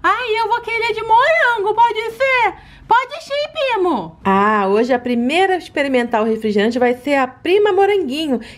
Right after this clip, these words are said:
que é a mais quietinha de todas. Ai, tia, obrigado. Minha mãe falou que quando a gente tá na casa de alguém, a gente não pode ficar pedindo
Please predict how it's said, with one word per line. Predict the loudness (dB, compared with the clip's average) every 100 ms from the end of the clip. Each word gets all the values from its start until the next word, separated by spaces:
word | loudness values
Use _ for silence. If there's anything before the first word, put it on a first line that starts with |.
| -6
que | 0
é | 2
a | 2
mais | 0 -2 -2
quietinha | -2 -2 0 2
de | 2 2
todas. | 2 2 0 -2 -6 -14 -2
Ai, | 2 4 2
tia, | 2 4 4
obrigado. | 4 2 2 0 -2 -2
Minha | -2 0 0
mãe | 0 0
falou | 0 0 2 2 0 -6 -10
que | -6 -4
quando | -2 -2
a | 4 4
gente | 4 2
tá | 0
na | 0 0
casa | 0 -2 -2
de | 0
alguém, | 0 0 0 0
a | 0
gente | -2 0
não | 0 0
pode | 2 2 2 0
ficar | 0 0 0
pedindo | 0 0 2 2